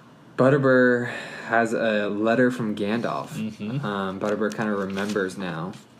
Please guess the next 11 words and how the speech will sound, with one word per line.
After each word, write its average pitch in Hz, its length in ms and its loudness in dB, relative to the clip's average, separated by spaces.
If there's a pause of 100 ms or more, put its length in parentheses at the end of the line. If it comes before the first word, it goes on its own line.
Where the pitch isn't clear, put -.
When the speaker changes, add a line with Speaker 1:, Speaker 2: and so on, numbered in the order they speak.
(160)
Speaker 1:
what, 107 340 -2 (1500)
uh, 92 280 -6
his 113 180 -2
purpose - 460 -2
was 90 680 -4 (160)
with 110 200 -4
these 98 200 -6
hobbits, 101 460 -2
'cause 117 140 -4
he's 110 180 -2
like, 107 220 -2